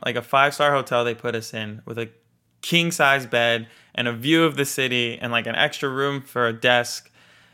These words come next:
with a walk-in shower and everything. And then this room was basically kind of like a Holiday Inn Express. So it wasn't terrible, but the walls were so gray.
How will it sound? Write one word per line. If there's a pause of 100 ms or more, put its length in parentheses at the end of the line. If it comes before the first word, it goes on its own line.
(140)
with
a
walk-in
shower
and
everything.
And
then
this
room
was
basically
kind
of
like
a
Holiday
Inn
Express.
So
it
wasn't
terrible, (260)
but
the
walls
were
so
gray.